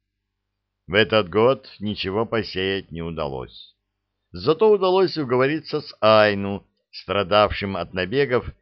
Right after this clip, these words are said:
неких Сямуря, о том, что те станут выделять им пятую часть добычи,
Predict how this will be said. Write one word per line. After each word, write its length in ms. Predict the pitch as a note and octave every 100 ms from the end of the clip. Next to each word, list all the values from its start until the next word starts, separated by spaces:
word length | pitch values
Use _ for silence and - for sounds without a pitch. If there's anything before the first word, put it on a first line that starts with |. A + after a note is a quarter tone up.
| _ _
неких 680 | F#2+ B2+ C#3+ - C#3 C3 - _ _ _
Сямуря, 1120 | - C3 B2+ B2+ C#3 C#3 F#2+ C2+ A#1+ A#1+ - _ _ _ _ _ -
о 120 | G2
том, 380 | - B2 B2 F#2+
что 220 | - G#2
те 300 | F#2 A2 A#2
станут 460 | G2 - G#2 G#2 F2+
выделять 460 | F2+ F#2+ G2+ G2 F#2+
им 140 | F#2
пятую 380 | G2 F#2+ E2+ E2+
часть 600 | - G2+ A2+ - _ _ _ _ -
добычи, 720 | F2 A2 F2+ E2 C#2+ A#2 C#3+